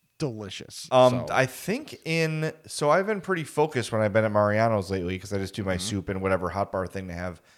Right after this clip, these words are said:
Speaker 2: But I think they have, like, a deli sort of situation, like, right in the middle of the store, like, in that whole area on the second floor where you
Speaker 1: Yeah.
Speaker 2: make your own, bring your own.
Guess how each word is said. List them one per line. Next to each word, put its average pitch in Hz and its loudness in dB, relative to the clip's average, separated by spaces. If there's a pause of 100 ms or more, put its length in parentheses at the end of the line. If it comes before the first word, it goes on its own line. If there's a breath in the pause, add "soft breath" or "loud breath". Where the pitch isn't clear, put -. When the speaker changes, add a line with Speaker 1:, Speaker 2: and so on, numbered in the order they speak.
(300 soft breath)
Speaker 2:
But 139 4
I 131 4
think 233 -6
they 196 2
have, 123 2 (920)
like, 117 -2
a 117 2
deli 120 6
sort 120 4
of 104 0
situation, 113 0
like, 95 0
right 113 2
in 113 0
the 98 -2
middle 107 0
of 98 -4
the 90 -6
store, - -6 (100)
like, 104 -2
in 120 2
that 120 8
whole 120 4
area 120 4
on 110 0
the 104 -4
second 110 -4
floor 113 0
where 110 -2
you 107 -2
Speaker 1:
Yeah. 147 -2
Speaker 2:
make 110 -4
your 110 0
own, 110 -2
bring 110 -2
your 104 0
own. 117 -2